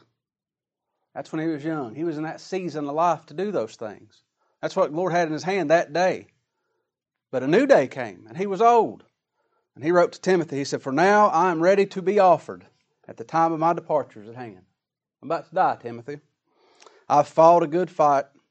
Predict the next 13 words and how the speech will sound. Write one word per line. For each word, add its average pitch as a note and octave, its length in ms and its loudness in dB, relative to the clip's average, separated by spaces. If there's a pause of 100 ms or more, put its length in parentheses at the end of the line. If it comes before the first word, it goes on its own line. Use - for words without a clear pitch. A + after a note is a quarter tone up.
(200)
I've C3 160 -2
finished D3 400 -8
my D#3 140 -4
course. - 560 -12 (680)
I've A#2 160 -8
kept - 260 -14
the A2 60 -20
faith." - 420 -20 (1300)
That - 120 -20
race A#2+ 300 -8
is G#2+ 80 -20
almost A#2+ 420 -10
over. G2 280 -14